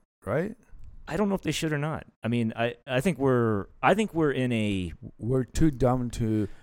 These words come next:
Speaker 1: we're not smart enough as a, as an, as a sapien sapien to,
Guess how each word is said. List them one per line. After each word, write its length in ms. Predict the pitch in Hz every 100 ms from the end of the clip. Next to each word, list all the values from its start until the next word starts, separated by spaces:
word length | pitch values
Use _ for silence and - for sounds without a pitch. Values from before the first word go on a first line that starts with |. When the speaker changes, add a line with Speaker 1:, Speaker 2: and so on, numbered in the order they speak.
| _ _ _
Speaker 1:
we're 400 | 107 113 123 156
not 180 | 156 143
smart 320 | - 131 131
enough 240 | 127 117
as 300 | 117 113 107
a, 560 | 107 101 101 98 95 85 - _ _
as 240 | 104 101
an, 240 | 98 98 92 - _ -
as 240 | 101 95
a 300 | 98 92 90
sapien 580 | 90 - 104 95 101 95
sapien 560 | - 110 104 98 92 92 - _ - -
to, 240 | 110 104